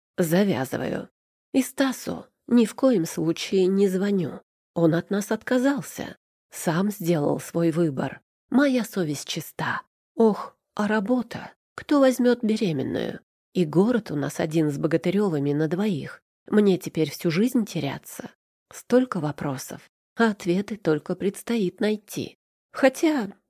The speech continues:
я живу на отшибе. Едва ли кто-то из бывшей семьи случайно заглянет в мой район.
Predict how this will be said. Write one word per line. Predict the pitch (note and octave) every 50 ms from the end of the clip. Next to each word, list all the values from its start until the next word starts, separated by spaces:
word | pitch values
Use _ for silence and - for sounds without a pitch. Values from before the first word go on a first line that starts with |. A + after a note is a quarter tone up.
| _ _ -
я | - C4 C4+ B3+ A#3
живу | F#3+ F#3+ G3+ G3 F#3+ F#3
на | E3 D#3 D#3
отшибе. | D3+ - - - - D3+ B2+ - - - - - _ _ _ _ _ _ _ -
Едва | G3 F#3+ A3 F#3+ G3+ G3 G3+ F3+
ли | D#3 D3+
кто-то | D3 - - G3+ E3+ E3+ D#3
из | D#3 E3 D3+
бывшей | D#3 F3+ G3 F#3 - - D#3+ D3+
семьи | - - - D#3+ D#3+ D#3 D#3+ G#3+ A3 F#3 - _ _ _ _ -
случайно | - - G#3 G#3+ G#3 - - C4+ C4 B3+ G#3 D#3 C#3+ D3
заглянет | - D#3+ D3+ F3 E3+ E3 D3 C#3 C#3+ D3 -
в | - E3+
мой | D#3+ D3+ D3 D3+
район. | D#3+ F#3 F#3+ F#3+ E3 C3 C3+ - - D#3